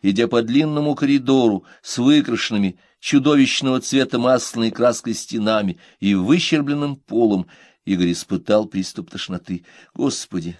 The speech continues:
как же он ненавидит свою работу! Он кое-как дотянул до конца рабочего дня и отправился к Замятину. Лучше уж отмучиться сегодня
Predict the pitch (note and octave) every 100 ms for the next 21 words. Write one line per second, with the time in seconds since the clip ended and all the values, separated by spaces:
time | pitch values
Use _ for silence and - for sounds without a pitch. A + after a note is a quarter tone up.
0 | _ - - G2 A#2 A2 G#2 G#2 G2+ F#2+
1 | F2 F2+ - - G2 G2+ F#2+ A2+ - _
2 | _ _ _ _ _ _ _ - E2+ F2
3 | - D3+ G3+ G3 G3 E3 E3 E3 E3 -
4 | _ _ _ A#2 A#2 C#3 G3 F3+ G2 G2
5 | F#2 C3 C3 F2+ F2+ - F2 D#2+ F2 F#2+
6 | G2 G2 _ - - F2+ E2+ - E3 A#2
7 | G2+ F2 F2 E2+ E2+ E2 F2 E2 - _
8 | _ _ - - - F#2+ - - - D#2+
9 | - A2 C3+ - - - F2 - F2+ F2+
10 | D#2+